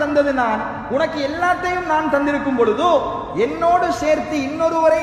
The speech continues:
நீ கூட்டாக்கினாயா? முடிஞ்சு கதை. ஆயிரம் தொழுக தொழுதாலும் தூக்கி எறிவன் அல்லாஹ், மௌத்துல எடுத்து ஓடும். நோன்பு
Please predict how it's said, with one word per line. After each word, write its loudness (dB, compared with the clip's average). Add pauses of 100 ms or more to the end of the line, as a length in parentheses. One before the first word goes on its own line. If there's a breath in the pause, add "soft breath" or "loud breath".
நீ -4 (100)
கூட்டாக்கினாயா? 0 (100)
முடிஞ்சு 0
கதை. 2 (1600)
ஆயிரம் 2
தொழுக 2 (140)
தொழுதாலும் 4 (220)
தூக்கி -2
எறிவன் 0
அல்லாஹ், 4
மௌத்துல 0
எடுத்து -2
ஓடும். -2 (1500)
நோன்பு 4